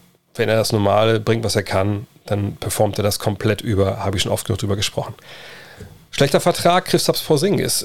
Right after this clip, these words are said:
Äh, da ist, ist natürlich so, äh, dass man erwarten kann, ne? Wie gesagt, gesund, geht in die Offseason zum ersten Mal in Dallas, ne? In Vollbesitz seiner Kräfte, kann erstmals trainieren, an seinem Spiel arbeiten.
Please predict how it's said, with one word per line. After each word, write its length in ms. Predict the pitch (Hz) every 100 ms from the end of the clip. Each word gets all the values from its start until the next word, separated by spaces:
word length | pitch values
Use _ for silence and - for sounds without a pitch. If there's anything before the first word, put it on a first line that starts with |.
| -
Äh, 260 | - - 135
da 220 | 139 151
ist, 480 | 190 165 - - - _ _ _ _ _ - - - - -
ist 160 | -
natürlich 400 | 151 - 156 135
so, 260 | 139 151 147
äh, 40 | 127 - - 147 - 127 123 - - - - - - - - - -
dass 200 | 131 -
man 220 | 143 131
erwarten 440 | 135 117 143 139 139
kann, 220 | 185 117
ne? 60 |
Wie 20 | 117
gesagt, 220 | 113 -
gesund, 520 | 107 147 185 180 - - _ _
geht 140 | - 131
in 80 | 135
die 60 |
Offseason 360 | 123 - 131 123
zum 140 | 131
ersten 260 | 127 120 131
Mal 180 | 117 117
in 40 |
Dallas, 380 | 117 117 117 -
ne? 300 | 117 127 113 - - -
In 120 | 117
Vollbesitz 340 | - 131 120
seiner 180 | - 110
Kräfte, 380 | - 135 123 117
kann 180 | - 127
erstmals 420 | 113 - 113 -
trainieren, 320 | - 135 135
an 40 | 113
seinem 120 | 107
Spiel 260 | - 143
arbeiten. 400 | 110 107 104 104